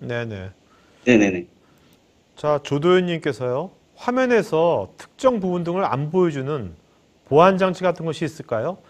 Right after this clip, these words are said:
Speaker 1: 데모 같은 것을 하다 보면 민감 정보만 가릴 수 있는 기능이 있으면 좋을 것 같아가지고요. 네.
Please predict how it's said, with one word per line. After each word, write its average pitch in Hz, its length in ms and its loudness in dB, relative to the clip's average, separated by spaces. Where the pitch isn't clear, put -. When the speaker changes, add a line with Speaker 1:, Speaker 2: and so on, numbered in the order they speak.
Speaker 1:
데모 160 220 0
같은 214 220 6
것을 190 160 -6
하다 202 160 4
보면 156 400 -2
민감 196 360 0
정보만 196 320 -2
가릴 143 220 -2
수 185 100 -8
있는 175 160 -4
기능이 147 200 -6
있으면 151 160 -10
좋을 120 180 -6
것 117 100 -6
같아가지고요. 87 600 -10
네. 92 180 -14